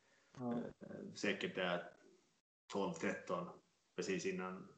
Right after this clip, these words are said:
Speaker 1: Ja.
Speaker 2: det blev klart att det
Speaker 1: Ja. Vi går tillbaka till S M-finalen, eh, när ni, eh, vinner mot A I K. Eh,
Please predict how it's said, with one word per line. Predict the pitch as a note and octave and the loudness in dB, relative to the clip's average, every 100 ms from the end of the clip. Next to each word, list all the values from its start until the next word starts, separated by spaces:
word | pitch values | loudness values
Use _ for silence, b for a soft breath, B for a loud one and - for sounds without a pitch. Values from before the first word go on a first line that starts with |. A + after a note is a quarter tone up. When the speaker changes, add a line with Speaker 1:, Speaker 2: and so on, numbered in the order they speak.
| - _ _ _ | -20 _ _ _
Speaker 1:
Ja. | C3 B2 A#2+ - _ _ | 4 6 6 0 _ _
Speaker 2:
det | - | -4
blev | G2+ F#2+ F2+ | 2 2 4
klart | G2 F2+ | 4 4
att | F2+ - | 2 2
det | F#2 F2+ F2+ - - - _ _ _ _ _ _ _ _ _ b b b b _ - | 2 2 0 -4 -14 -20 _ _ _ _ _ _ _ _ _ b b b b _ 6
Speaker 1:
Ja. | B2 A#2+ C3+ - - _ _ _ _ _ _ _ - | 12 12 10 2 -16 _ _ _ _ _ _ _ 8
Vi | - E3+ G3 G3+ F#3+ | 12 12 12 12 12
går | F#3 F#3+ | 12 12
tillbaka | F#3+ F#3 F3 C#3 - F3+ | 12 12 12 12 12 12
till | - F#3+ F3+ F3 F3 - _ _ _ _ - | 12 12 12 12 12 12 _ _ _ _ 10
S | G3+ - - | 10 10 12
M-finalen, | C#3+ C3 - C#3+ C#3 C#3 C#3+ C#3+ C#3+ C#3+ | 12 12 10 12 12 12 12 12 12 12
eh, | C#3 C#3 C#3 C#3+ E3+ _ _ | 12 12 12 12 10 _ _
när | D3 C#3+ | 10 12
ni, | C#3+ C#3 C#3 | 12 12 12
eh, | C#3 | 12
vinner | C#3 D#3 C3+ C3+ | 12 12 12 12
mot | C#3 F3 | 12 12
A | A3+ F3 C3 | 12 12 12
I | A#2 | 12
K. | - F#3 D#3 - _ _ _ - | 12 12 12 12 _ _ _ 10
Eh, | C#3 C3+ C3+ C3 C3 C3 | 12 12 12 12 12 12